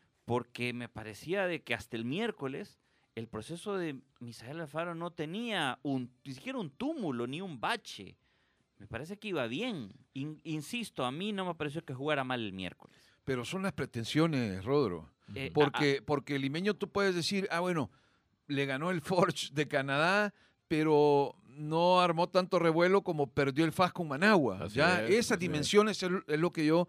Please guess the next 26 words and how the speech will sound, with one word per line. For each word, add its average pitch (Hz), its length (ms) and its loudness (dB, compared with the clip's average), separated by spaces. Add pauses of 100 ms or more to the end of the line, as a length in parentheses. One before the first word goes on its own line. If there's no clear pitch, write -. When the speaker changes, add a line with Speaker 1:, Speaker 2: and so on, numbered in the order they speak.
(240)
Speaker 3:
Sí. - 120 -16
Speaker 2:
quisiera 156 280 2
que 156 100 -4
Speaker 1:
Ah. 143 40 0
Speaker 2:
entendiéramos. 135 640 2
O 107 40 -8
sea, 117 260 -2 (600)
los 139 280 6
dos, 214 440 2 (180)
para 131 240 -2
mí, 214 160 0
son 196 220 4
un, 170 200 -4
un 147 260 -8
fracaso, 233 720 4
rozando 170 420 2
el 143 60 6
ridículo 196 540 2
y 202 40 8
rozando 175 400 0
ya 180 120 6
la 170 100 6
última 165 400 2
línea 180 340 -2
de 156 80 -2
la, 139 180 -4